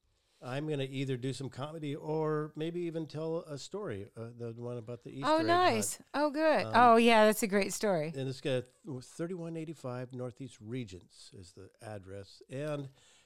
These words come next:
Speaker 1: you can look it up, uh, look up Winter Showcase.
Speaker 2: Well, we'll post it
Speaker 1: We'll
Speaker 2: on,
Speaker 1: post it
Speaker 2: we'll post it on
Speaker 1: on
Speaker 2: Art
Speaker 1: our
Speaker 2: and Susan's
Speaker 1: Yeah, yeah.
Speaker 2: podcast. We'll post it there. Um, and what's the date again?
Speaker 1: And it'll also be streamed if you, if you can't get out of the house. Uh, the twenty-ninth,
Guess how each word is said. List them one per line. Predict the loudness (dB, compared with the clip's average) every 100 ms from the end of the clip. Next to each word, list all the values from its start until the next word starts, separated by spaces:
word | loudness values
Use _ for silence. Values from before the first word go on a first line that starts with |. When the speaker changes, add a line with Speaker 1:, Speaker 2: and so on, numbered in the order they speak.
| _
Speaker 1:
you | -10 -6
can | -4 -4
look | -4 -4
it |
up, | -4 -4 -8 -12
uh, | -10 -10 -10
look | -8 -6
up | -6
Winter | -4 -6 -4 -4 -4 -6 -14 _ _
Showcase. | -8 -4 -4 -4 -4 -6 -8 0
Speaker 2:
Well, | 4 8
we'll | 6
post | 6 4 4 2
it |
Speaker 1:
We'll | 0
Speaker 2:
on, | 2
Speaker 1:
post | 2 0
it | -6 -6 -4
Speaker 2:
we'll |
post | 2 4 4
it | 4
on | 2
Speaker 1:
on | 4
Speaker 2:
Art | 6
Speaker 1:
our | 6
Speaker 2:
and | 4
Susan's | 0 0 -2 2
Speaker 1:
Yeah, | 4
yeah. | 4
Speaker 2:
podcast. | 2 0 0 -6 -10 -20 -20 -20 -4
We'll | -2
post | 2 0 0
it | -4 -6 -6
there. | 0 2 2 0 0
Um, | 4 4 2
and | 0 2
what's | 2 0
the |
date | 2 2
again? | 2 -2 -2
Speaker 1:
And | -2
it'll | 0 -2
also | -4 -6
be | -8
streamed | -8 -6 -6 -8
if | -12
you, | -14 -14
if | -16
you | -12
can't | -10
get | -10
out | -10 -10
of |
the | -10
house. | -10 -12 -12
Uh, | -8 -6 -8 -12 -20
the | -12
twenty-ninth, | -6 -4 -4 -6